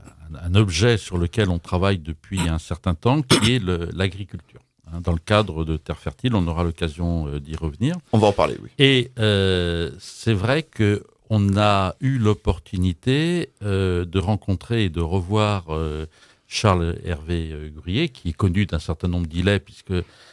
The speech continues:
Speaker 1: c'est lui qui, l-, qui était aux manettes, euh, du Fleur de Lampol,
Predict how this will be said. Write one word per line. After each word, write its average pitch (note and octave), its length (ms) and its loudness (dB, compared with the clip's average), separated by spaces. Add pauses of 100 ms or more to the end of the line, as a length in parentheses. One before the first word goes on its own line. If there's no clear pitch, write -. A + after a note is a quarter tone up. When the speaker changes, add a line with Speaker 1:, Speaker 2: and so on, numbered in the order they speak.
(120)
Speaker 1:
c'est - 160 -10
lui F2+ 240 -4
qui, - 300 -8
l-, F2 400 0
qui F#2 180 -6
était F2+ 460 -2
aux F2 180 -2
manettes, G2 540 4
euh, E2 240 -4
du D2 100 -14
Fleur F2 280 -4
de D#2+ 100 -2
Lampol, D3 480 0